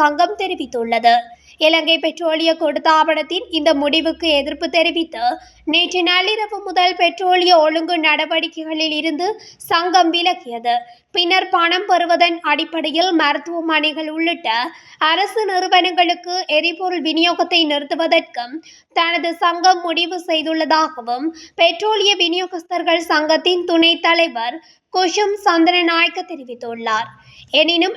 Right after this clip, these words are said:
எரிபொருள் பற்றாக்குறை ஏற்படாது என்று இலங்கை பெட்ரோலிய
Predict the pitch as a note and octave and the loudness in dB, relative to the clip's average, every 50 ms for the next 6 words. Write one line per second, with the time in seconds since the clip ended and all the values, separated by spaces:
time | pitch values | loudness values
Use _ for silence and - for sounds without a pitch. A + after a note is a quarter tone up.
0 | - C#4+ D#4 D#4+ E4 E4+ F4 F4+ E4+ E4 E4 C4+ - D#4 D4 D4+ D4+ - E4+ E4 | 2 2 4 2 0 -2 -6 -6 -6 -6 -4 -2 2 2 2 2 0 -4 -10 -10
1 | E4 E4 - E4 E4 E4 D#4+ D4+ D4 C4 - E4 D4+ D#4 D#4 D#4 D4 D#4+ D#4+ D#4+ | -10 -10 -6 -2 -2 0 0 0 -2 -4 -4 -2 0 2 2 0 0 0 -2 -2
2 | D#4+ C#4+ - A3 A3+ A#3+ E4 D#4+ - - - - - - D#4+ F4+ F4+ F#4 F#4 F4+ | -2 -4 -6 -4 -4 -4 -4 -6 -10 -18 -20 -10 -2 0 0 2 2 2 4 4
3 | F4+ F4+ F4 F4+ F4 F4 F#4+ G#4+ A4+ A4+ G4+ G#4 | 4 4 2 0 -4 -4 -4 -2 -2 0 0 0